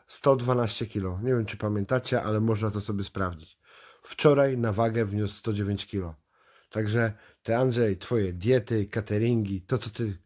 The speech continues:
pieprzysz na tym Instagramie, to jest jedno wielkie gówno i stek bzdur. A teraz pokażę, jakiego oszustwa się dopuściłeś i jakim jesteś naprawdę człowiekiem.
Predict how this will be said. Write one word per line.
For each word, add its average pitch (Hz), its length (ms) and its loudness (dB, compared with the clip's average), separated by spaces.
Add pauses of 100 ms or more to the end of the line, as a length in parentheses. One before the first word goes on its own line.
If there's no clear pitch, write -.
(340)
pieprzysz 131 460 2
na 113 80 0
tym 104 320 -4
Instagramie, 113 720 0 (220)
to - 100 -4
jest - 240 -2
jedno 110 640 2 (280)
wielkie 95 640 -4
gówno 92 640 -2 (320)
i 107 80 -4
stek - 440 -2 (120)
bzdur. 90 500 -4 (680)
A 101 100 -6
teraz 151 280 4
pokażę, 110 680 0
jakiego 107 340 -2
oszustwa 110 400 -2
się 104 200 -4
dopuściłeś 95 760 -4 (560)
i 101 340 0 (180)
jakim 113 420 0
jesteś 107 280 -2
naprawdę 98 380 -2
człowiekiem. 85 580 -8